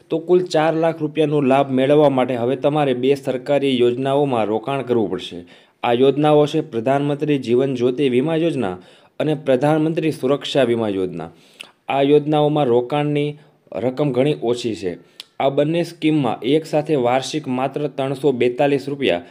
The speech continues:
એટલે કે હવે તમે દર મહિને માત્ર અઠ્યાવીસ રૂપિયા, ખાસ કરીને જે તમારે જમા કરાવવાના રહેશે અને આના બદલામાં જે તમને લોંગ સમયમાં આ ચાર લાખ રૂપિયા સુધીની સહાય એટલે કે લાભ મળશે.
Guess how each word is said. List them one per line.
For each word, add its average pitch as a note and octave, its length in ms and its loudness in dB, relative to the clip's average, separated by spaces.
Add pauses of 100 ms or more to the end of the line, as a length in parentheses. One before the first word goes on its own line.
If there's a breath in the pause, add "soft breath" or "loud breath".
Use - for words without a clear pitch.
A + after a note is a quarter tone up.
(240 loud breath)
એટલે C#3+ 240 0
કે B2+ 120 0
હવે B2+ 140 4
તમે D3+ 240 0
દર D3+ 260 2
મહિને D#3 260 0
માત્ર C3 360 -2
અઠ્યાવીસ C#3+ 680 -2
રૂપિયા, C3 360 0 (540 soft breath)
ખાસ C3 300 -2
કરીને D3 340 0
જે C3 160 2
તમારે C#3 320 -2
જમા C3 280 -2
કરાવવાના D3+ 380 0
રહેશે D3 420 4 (380 loud breath)
અને C3 140 -4
આના C#3+ 200 0
બદલામાં C#3+ 540 0
જે B2 140 0
તમને D3+ 280 -2
લોંગ C3+ 340 4
સમયમાં D3+ 600 -2
આ - 20 -12
ચાર C#3+ 360 2
લાખ D#3 220 0
રૂપિયા D#3 220 -2
સુધીની D3+ 520 2 (600 loud breath)
સહાય D3+ 380 0
એટલે D3 200 0
કે D3 140 0
લાભ A#2+ 320 2 (180)
મળશે. A2 520 -4